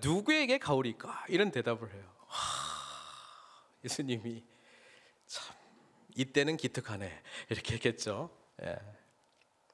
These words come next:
시몬 베드로의 위대한 고백이 딱 두 개 있어요. 요거 말고 가이사라 빌립보에서 뭡니까? "주는 그리스도시요 살아계신 하나님의 아들이십니다." 하나 있고요. 아, 요거는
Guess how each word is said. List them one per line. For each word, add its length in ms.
시몬 460
베드로의 520
위대한 440
고백이 680
딱 200
두 160
개 80
있어요. 280
요거 140
말고 600
가이사라 400
빌립보에서 500
뭡니까? 480
"주는 360
그리스도시요 920
살아계신 600
하나님의 420
아들이십니다." 680
하나 220
있고요. 560
아, 100
요거는 440